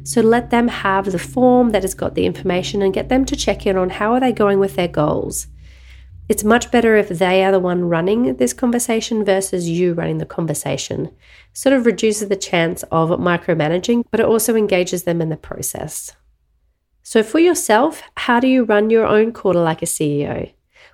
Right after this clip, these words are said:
Well, the process is quite similar. Have a check-in to think, how did you go in the last quarter? Were you happy with the things that you achieved?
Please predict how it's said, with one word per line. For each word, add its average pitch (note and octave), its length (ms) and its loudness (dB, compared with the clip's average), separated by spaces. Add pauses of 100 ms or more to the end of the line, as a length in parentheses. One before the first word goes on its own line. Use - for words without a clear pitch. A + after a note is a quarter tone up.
Well, C#4 100 6
the C#4+ 60 6
process C#4+ 460 -2
is D#4+ 80 -2
quite - 320 -2
similar. - 500 -2 (600)
Have C#4+ 200 0
a G4 60 4
check-in B3 540 2
to A#3+ 100 -2
think, A#3+ 180 2
how - 240 -4
did B3+ 160 -4
you C#4 80 0
go G#3+ 260 0
in G#3+ 80 0
the G#3+ 80 0
last G3 360 0
quarter? - 500 -4 (240)
Were A#3+ 60 4
you C#4 160 4
happy B3+ 280 -4
with B3 140 0
the A#3 80 -2
things G#3 240 0
that G3 140 -4
you F#3+ 120 0
achieved? D#3+ 540 -6